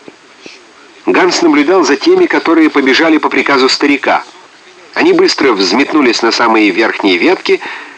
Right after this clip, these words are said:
Там висели небольшие узелки. Ганс уже понял, что это за узелки. Шестирукие, очевидно, заготавливали пищу впрок, вешая свои запасы на деревьях.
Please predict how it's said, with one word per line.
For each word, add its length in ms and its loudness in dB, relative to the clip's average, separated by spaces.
Там 220 0
висели 340 2
небольшие 640 2
узелки. 720 -2
Ганс 320 0
уже 200 2
понял, 340 2
что 180 0
это 200 0
за 120 0
узелки. 520 0
Шестирукие, 600 0
очевидно, 440 2
заготавливали 680 0
пищу 360 0
впрок, 460 -2
вешая 360 2
свои 260 2
запасы 420 0
на 100 0
деревьях. 560 -2